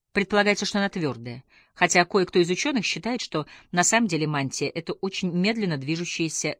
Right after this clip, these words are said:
жидкость. Откуда же нам всё это известно? Ведь даже извергнутые вулканами камни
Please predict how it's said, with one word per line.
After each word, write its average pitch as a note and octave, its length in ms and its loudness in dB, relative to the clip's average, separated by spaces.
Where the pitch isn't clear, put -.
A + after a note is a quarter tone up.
жидкость. - 640 -8
Откуда E4 480 -4
же D3+ 160 -2
нам C#3 300 0
всё - 320 2
это G#3 180 -2
известно? A3 540 -4
Ведь E3 140 4
даже F3+ 260 4
извергнутые F3 640 2
вулканами G#3 460 2
камни B3 460 0